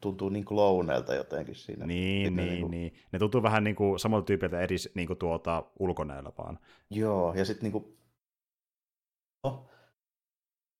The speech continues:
Speaker 1: kun alun perin, siis alkuperäisen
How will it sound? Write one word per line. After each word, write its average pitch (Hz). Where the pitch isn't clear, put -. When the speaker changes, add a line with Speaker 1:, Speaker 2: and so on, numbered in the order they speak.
Speaker 1:
kun -
alun 110
perin, 95
siis -
alkuperäisen 98